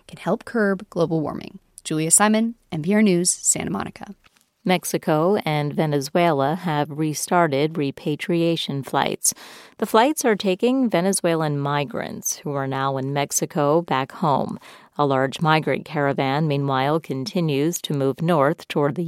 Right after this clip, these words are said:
Speaker 2: U S Mexico border. The U S is grappling with a significant increase in the number of migrants arriving at the southern border.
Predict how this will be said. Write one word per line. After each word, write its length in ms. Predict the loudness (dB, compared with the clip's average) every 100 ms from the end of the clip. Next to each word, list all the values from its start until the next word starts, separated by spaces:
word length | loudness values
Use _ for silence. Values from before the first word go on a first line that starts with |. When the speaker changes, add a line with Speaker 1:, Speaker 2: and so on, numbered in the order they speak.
| 2
Speaker 2:
U 80 | 2
S 240 | 2 0
Mexico 560 | -2 -4 -6 -2 -2 0
border. 500 | 2 0 0 -6 -8 -20 -20 -20 -20 _
The 140 | 0
U 180 | 2 4
S 180 | 4 4
is 180 | 2 4
grappling 640 | 4 2 2 -4 -6 -8
with 180 | -10 -8
a 80 | -6
significant 680 | -2 -2 -2 0 0 -2 -4
increase 680 | -2 -4 -2 -2 -2 -2
in 120 | -4
the 100 | -4
number 300 | -4 -2 -2
of 120 | -2 0
migrants 600 | 0 0 -2 -2 0 0
arriving 460 | 2 2 2 -2
at 160 | -2 -4
the 80 | -4
southern 500 | -2 -2 -2 -4 -2
border. 480 | 0 0 0 -8